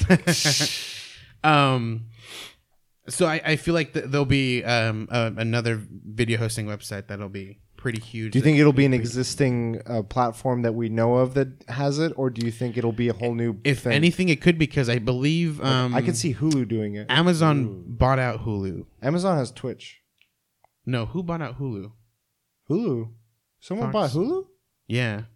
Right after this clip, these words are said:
Speaker 1: No.
Speaker 2: Who was it?
Speaker 1: Let me check. You keep, you keep going with yours.
Speaker 2: All right. So I think it will be an existing website, but I think it's someone who recently got bought out.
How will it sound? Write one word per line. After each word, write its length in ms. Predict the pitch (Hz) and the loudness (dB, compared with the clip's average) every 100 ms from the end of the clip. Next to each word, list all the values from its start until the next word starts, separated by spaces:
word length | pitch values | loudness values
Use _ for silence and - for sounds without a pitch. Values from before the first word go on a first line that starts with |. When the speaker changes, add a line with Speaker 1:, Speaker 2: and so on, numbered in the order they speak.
| _ | _
Speaker 1:
No. 420 | 95 85 87 - _ - | -14 -14 -16 -20 _ -14
Speaker 2:
Who 120 | 143 | -10
was 200 | 151 120 | -8 -8
it? 140 | 101 - _ _ _ _ | -14 -20 _ _ _ _
Speaker 1:
Let 80 | - 101 - | -20 -20 -18
me 80 | - | -18
check. 220 | - - - - _ _ | -16 -18 -18 -20 _ _
You 120 | - 135 | -4 -2
keep, 160 | 160 | 0
you 60 | 143 | -2
keep 200 | 190 180 | -2 2
going 180 | 165 139 | 4 4
with 120 | 123 | 4
yours. 100 | 110 | 2
Speaker 2:
All 60 | 113 | -2
right. 140 | 101 - _ _ _ | -4 -14 _ _ _
So 340 | - 135 127 95 - _ _ _ - - _ _ _ _ - - | -8 -4 -4 -6 -16 _ _ _ -20 -20 _ _ _ _ -6 4
I 80 | 165 | 6
think 160 | 214 | 6
it 60 | 208 | 8
will 120 | 185 | 8
be 80 | 160 | 8
an 60 | 156 | 6
existing 360 | 143 143 - 131 | 4 0 0 0
website, 400 | 117 - 107 107 | 0 -2 -4 0
but 80 | 143 | 0
I 60 | |
think 160 | 143 170 | 0 0
it's 140 | 165 | -2
someone 240 | 160 165 160 | 0 2 2
who 140 | 147 | 2
recently 340 | 123 135 156 139 | 2 0 -2 -2
got 180 | 131 | -2
bought 180 | 113 117 | 0 0
out. 260 | 110 104 | -2 -4